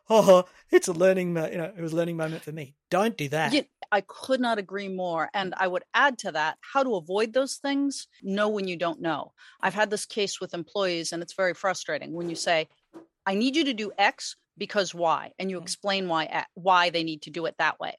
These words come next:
Speaker 2: And the, and I always follow that with, "If you know a better way to do it that addresses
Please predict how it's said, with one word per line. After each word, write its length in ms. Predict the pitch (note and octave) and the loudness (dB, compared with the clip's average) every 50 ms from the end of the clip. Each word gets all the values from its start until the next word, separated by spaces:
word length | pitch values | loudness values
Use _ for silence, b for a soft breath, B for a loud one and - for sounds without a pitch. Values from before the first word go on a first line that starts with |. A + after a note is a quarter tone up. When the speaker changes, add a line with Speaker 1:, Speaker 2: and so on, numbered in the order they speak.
| _ - | _ -4
Speaker 2:
And 160 | F#3+ F#3 F3+ | -4 -2 0
the, 180 | F#3 F#3+ F#3+ - - | 0 0 0 0 0
and 140 | G#3+ G3 F#3 | 2 2 2
I 80 | F3+ | 2
always 440 | - - A3 A#3+ D4 D4+ C#4+ B3 - | 4 6 6 6 6 6 2 -2 -2
follow 300 | - A3 G3+ F#3 F3+ F3+ | 0 0 2 2 2 0
that 220 | E3+ E3 D#3+ D#3+ - | 0 0 -2 -4 -4
with, 160 | E3+ D#3+ D#3 - - | -8 -10 -10 -12 -14
"If 140 | F#3 - - | -16 -10 -6
you 80 | A3 | -4
know 160 | A3+ A3+ A3 G3+ | -2 0 2 2
a 80 | F#3 | 2
better 260 | D#3+ G3+ G#3+ A#3+ C4+ | 4 4 4 4 2
way 160 | C4+ A3+ A3+ A3 | 2 0 0 0
to 100 | G#3 F#3+ | -2 -4
do 240 | E3 - A3 A3 | -4 -4 -2 -2
it 120 | F#3 E3 - | -2 -2 -2
that 120 | - E3+ - | -4 -4 -4
addresses 680 | E3 D#3+ - D#3+ E3+ F#3+ G#3 - - F#3+ F3+ - - | -4 -6 0 2 2 2 2 0 -4 -6 -8 -8 -12